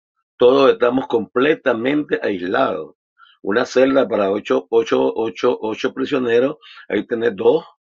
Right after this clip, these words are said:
o tres que no pueden ni siquiera estar hablando en la misma celda. Si te encuentran hablando, no te dicen nada, simplemente no tenés visita. Entonces, no te dicen que, no, que te castigaron, simplemente no tenés visita.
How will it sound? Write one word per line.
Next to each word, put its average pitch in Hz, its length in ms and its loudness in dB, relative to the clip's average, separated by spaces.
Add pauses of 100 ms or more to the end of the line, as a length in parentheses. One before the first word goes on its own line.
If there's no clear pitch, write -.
(180)
o - 120 -18
tres 131 360 0
que 123 120 0
no 117 200 -2
pueden 139 300 4
ni 135 60 -2
siquiera 117 340 -2
estar 123 200 -2
hablando 117 520 -4
en 107 140 -8
la 98 60 -6
misma 101 260 -8
celda. - 520 -10 (680)
Si 98 100 -16
te - 120 -8
encuentran 113 460 -2
hablando, 131 500 2 (260)
no 107 380 -6
te 127 80 0
dicen 131 340 2
nada, 123 380 -2
simplemente 117 560 -4
no 107 140 -8
tenés 110 220 -6
visita. 107 600 -10 (540)
Entonces, 104 540 -8
no 113 180 -6
te 123 80 2
dicen 127 300 2
que, - 100 -4
no, 113 140 0
que - 120 -4
te 104 160 -4
castigaron, 110 560 0
simplemente 113 600 -4 (180)
no 131 480 -4
tenés 110 480 -2
visita. 110 560 -4